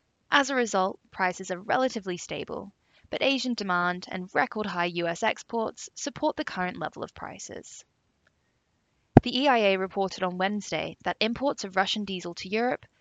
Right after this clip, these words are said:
have fallen to eighteen thousand barrels a day, from an average of three hundred and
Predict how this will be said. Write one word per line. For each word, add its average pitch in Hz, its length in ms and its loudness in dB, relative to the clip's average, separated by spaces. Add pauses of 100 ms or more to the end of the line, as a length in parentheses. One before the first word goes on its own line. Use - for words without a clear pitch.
have 285 140 -2
fallen 285 320 2
to - 180 -6
eighteen 254 380 -2
thousand 175 440 0
barrels 127 380 0
a - 20 -10
day, - 440 -4 (480)
from 220 200 0
an 220 100 2
average 208 460 0
of 180 300 0 (240)
three 285 160 0
hundred 226 360 0
and 190 140 -4